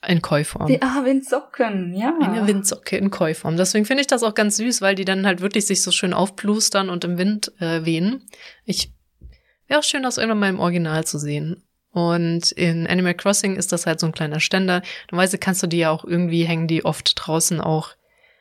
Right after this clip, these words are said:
Speaker 1: ich weiß gar nicht, an Schnüren, gefühlt irgendwie einfach an der Stromleitung, <laughs> keine Ahnung. Aber die hängen, hängen wirklich alle,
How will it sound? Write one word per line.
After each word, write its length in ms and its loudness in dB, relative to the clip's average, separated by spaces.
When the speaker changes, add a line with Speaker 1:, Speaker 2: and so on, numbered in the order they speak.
Speaker 1:
ich 200 2
weiß 280 0
gar 180 0
nicht, 300 0
an 200 2
Schnüren, 1000 0
gefühlt 680 0
irgendwie 420 0
einfach 320 0
an 60 0
der 100 4
Stromleitung, 920 2
<laughs> 180 0
keine 400 0
Ahnung. 380 -2
Aber 140 2
die 80 0
hängen, 400 -2
hängen 220 0
wirklich 340 -2
alle, 400 -2